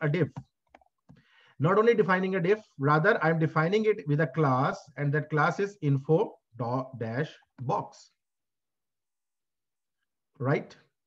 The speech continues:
So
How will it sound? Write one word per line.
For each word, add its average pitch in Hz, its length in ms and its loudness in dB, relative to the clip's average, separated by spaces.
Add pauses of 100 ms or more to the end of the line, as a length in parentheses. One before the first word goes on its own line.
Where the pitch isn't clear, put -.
(2750)
So - 340 0